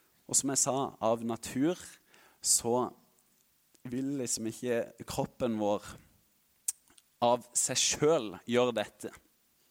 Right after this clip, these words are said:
Men da er det viktig da, at vi tør å stikke fingrene i jorda og speile oss,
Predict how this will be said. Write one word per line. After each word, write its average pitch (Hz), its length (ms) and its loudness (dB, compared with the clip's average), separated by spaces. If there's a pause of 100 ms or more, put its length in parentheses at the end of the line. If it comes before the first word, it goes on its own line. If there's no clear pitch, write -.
(2250)
Men 131 80 2
da 156 160 6
er 151 120 4
det 165 120 2
viktig 143 320 -2
da, 110 80 -4 (200)
at - 120 -8
vi 135 120 -6
tør 135 320 0
å - 80 -2
stikke - 480 -2
fingrene 127 440 0
i 110 60 4
jorda 110 280 2 (140)
og - 160 0
speile 107 520 -4
oss, - 380 -2